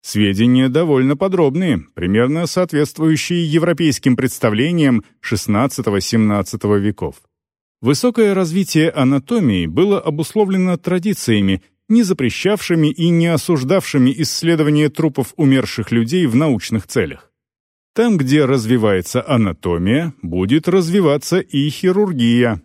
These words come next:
потому что эти науки связаны друг с другом, как сиамские близнецы. Но хирургией мы займёмся, когда речь пойдёт о следующем трактате.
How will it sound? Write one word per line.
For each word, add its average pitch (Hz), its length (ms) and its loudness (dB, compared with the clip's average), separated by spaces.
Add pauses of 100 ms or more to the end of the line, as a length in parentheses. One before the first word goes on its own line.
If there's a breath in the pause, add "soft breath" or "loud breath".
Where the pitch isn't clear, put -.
потому 123 320 -2
что - 160 -2
эти 233 240 0
науки 196 380 0
связаны 160 640 2
друг 143 280 0
с 123 60 0
другом, 123 440 2
как 123 180 0
сиамские 110 560 0
близнецы. 101 640 -2 (400)
Но 247 260 2
хирургией 160 840 0
мы 139 180 2
займёмся, 135 560 0
когда 160 380 0
речь 208 260 -6
пойдёт 170 460 -2
о 101 100 -6
следующем 92 680 -4
трактате. - 540 -12